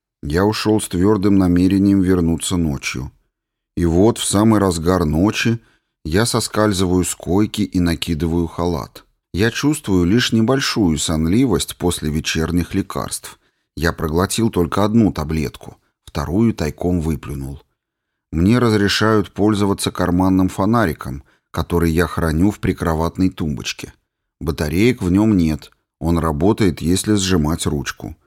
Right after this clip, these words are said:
Крошечный маховик начинает крутиться с еле слышным скрежетом —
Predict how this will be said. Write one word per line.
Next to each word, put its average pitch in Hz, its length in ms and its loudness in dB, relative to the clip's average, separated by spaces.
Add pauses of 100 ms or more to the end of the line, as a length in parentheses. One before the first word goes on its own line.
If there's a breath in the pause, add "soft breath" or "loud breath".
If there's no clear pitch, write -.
(540)
Крошечный 110 640 0
маховик 98 580 0
начинает 98 640 0
крутиться 98 640 -4
с - 100 -6
еле 98 380 2
слышным 87 560 -2
скрежетом — 87 800 -4